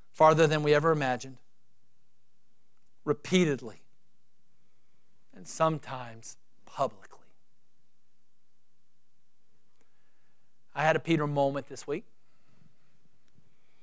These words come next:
My elders are now going, "Oh, no, what's he getting ready to talk about?" Laura's not quite so wordy as she was the first service. I want to evangelize.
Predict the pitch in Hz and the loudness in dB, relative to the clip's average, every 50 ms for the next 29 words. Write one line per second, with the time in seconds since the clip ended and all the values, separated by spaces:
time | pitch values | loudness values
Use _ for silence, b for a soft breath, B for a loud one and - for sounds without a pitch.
0 | - - - - - - - - - - 208 - - 120 123 117 123 120 127 113 | -14 -14 -14 -14 -14 -14 -14 -14 -14 -14 -12 -10 -4 -2 0 2 2 2 0 -2
1 | 131 123 117 120 127 120 120 117 120 131 135 135 135 135 139 139 135 120 107 110 | -4 -6 -6 -4 -6 -6 -6 -6 -4 2 4 6 8 8 8 6 4 2 -2 -2
2 | 117 123 135 131 - - 151 147 147 143 139 143 151 139 - 127 113 - 120 120 | 4 6 6 6 6 6 6 6 8 8 8 8 8 8 8 6 6 6 4 4
3 | 117 120 135 - - - - - - - - b b b b b b b b b | 4 4 4 0 -6 -12 -14 -14 -14 -14 -14 b b b b b b b b b
4 | b - - - - - - - - - 147 143 143 147 135 135 151 143 143 143 | b -14 -14 -14 -14 -14 -14 -14 -4 4 8 10 10 10 8 8 6 6 6 6
5 | - 135 139 135 - 160 147 131 127 131 135 139 131 131 - 143 131 135 123 - | 4 4 4 4 6 6 6 6 6 4 4 4 2 2 2 2 2 2 2 0
6 | - - 151 139 - - 120 107 101 117 117 - - - - - - - - - | 0 2 2 2 2 0 -6 -8 -8 -8 -8 -8 -10 -10 -12 -14 -14 -14 -14 -14
7 | - - - - - - - - - - - - - - - - - - - - | -14 -14 -14 -14 -14 -14 -16 -16 -16 -16 -16 -14 -14 -14 -14 -14 -14 -14 -14 -14
8 | - - 415 - - - 254 320 370 320 240 247 180 196 269 262 - - 175 170 | -14 -14 -14 -10 -2 4 6 8 8 8 8 10 10 10 8 8 6 4 4 4
9 | 160 151 135 156 151 160 170 165 143 156 139 127 117 113 113 107 - - | 4 4 4 4 4 4 4 2 2 0 -2 -2 -4 -8 -12 -12 -14 -14